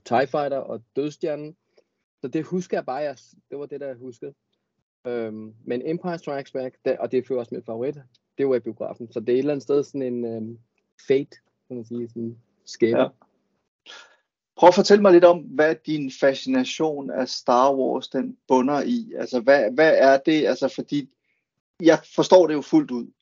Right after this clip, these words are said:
Speaker 2: Altså, jeg tilhører
Speaker 1: Mm.
Speaker 2: jo også Star Wars-generationen. Altså, vi er vokset op med Star Wars og Indiana Jones og Back to the Future og
Speaker 1: Mm.
Speaker 2: Blade Runner og The Thing og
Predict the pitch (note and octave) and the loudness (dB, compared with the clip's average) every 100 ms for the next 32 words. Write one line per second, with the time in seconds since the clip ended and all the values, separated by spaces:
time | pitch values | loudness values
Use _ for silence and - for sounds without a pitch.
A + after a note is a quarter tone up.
0 | - - - C#3 C#3 D#3+ A#2 D3 C#3 C3+ | -18 -12 -2 -2 0 -2 0 4 4 4
1 | B2 C3 C#3+ - B2 A2+ A2+ A#2 - A2 | 0 -4 -8 -4 0 0 0 -4 -6 -8
2 | G#2+ - A2 A#2+ G#2 G#2 G#2+ A2+ A#2+ A#2+ | -8 -8 -10 -10 -16 -16 -8 -4 0 0
3 | - B2+ B2+ B2 - B2 B2 B2+ A#2+ A#2 | 0 -2 -2 -4 0 4 4 4 2 0
4 | A#2+ A2+ A2 A2 G#2+ A#2 A2+ B2 A#2+ A2+ | -2 -6 -6 -8 -4 -2 0 -2 -2 -4
5 | A2 G#2+ G#2+ - A#2 - B2+ A#2+ A#2 C3+ | -4 -10 -6 -2 -2 -2 -6 -4 -4 0
6 | B2+ A#2+ C3+ A#2+ A2+ - A#2+ A2+ G#2+ - | 0 2 4 4 2 -2 -2 -2 -4 -12
7 | - B2 A2+ G#2 G#2 _ _ _ C#3 C3+ | -8 -4 -2 -4 -10 _ _ _ 6 8
8 | C3 C3 B2+ B2 B2 A#2+ A#2+ A#2 - B2+ | 8 6 4 4 2 2 0 -2 2 4
9 | A#2 A#2 A#2 A#2+ A#2 C3 A#2+ - C#3+ C3 | 4 0 -2 -6 -4 -4 -4 2 4 6
10 | B2+ C3 C3+ - G#2+ A2+ A#2 A2+ | 6 4 0 2 4 4 2 -2